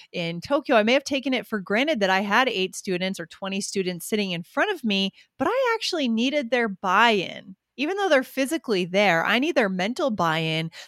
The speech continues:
that they're in this with me. They're gonna come out with something applicable and approachable and actionable,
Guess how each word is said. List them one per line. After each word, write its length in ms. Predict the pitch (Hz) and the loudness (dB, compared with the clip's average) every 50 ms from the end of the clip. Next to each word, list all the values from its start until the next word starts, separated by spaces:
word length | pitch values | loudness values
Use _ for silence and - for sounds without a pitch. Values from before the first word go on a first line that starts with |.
| _ | _
that 140 | - 214 196 | -8 -6 -2
they're 220 | - 220 196 - - _ - | 0 0 0 0 -4 _ 0
in 220 | 269 285 294 302 | 2 2 2 2
this 200 | 302 285 233 - | 0 -2 -2 0
with 220 | - 220 220 - | 0 0 0 0
me. 220 | - 202 196 196 185 - _ _ | -4 -4 -2 -4 -4 -8 _ _
They're 100 | - 196 | -4 -2
gonna 160 | 180 202 180 170 | 0 0 -2 -2
come 220 | - - 208 196 | -4 -2 0 4
out 260 | 208 240 285 285 - | 4 4 4 2 0
with 160 | - 220 233 | 0 -2 -2
something 460 | 220 - 226 214 220 - 226 220 202 - | 0 0 -2 -2 0 0 -2 -2 -2 -6
applicable 600 | - - - - 233 233 - 247 214 233 226 220 | -10 -12 -4 -4 -4 -2 0 -2 2 2 2 2
and 100 | 214 175 | 2 0
approachable 600 | 175 165 - - 185 185 - - 196 196 190 180 | -4 -4 -2 -2 -2 -2 -2 -4 -4 -2 -2 -2
and 160 | - - 160 160 | -2 -4 -2 0
actionable, 680 | 165 185 233 - - - 247 208 170 175 165 165 165 | 0 0 0 -2 -4 -4 -4 -2 0 0 0 0 -2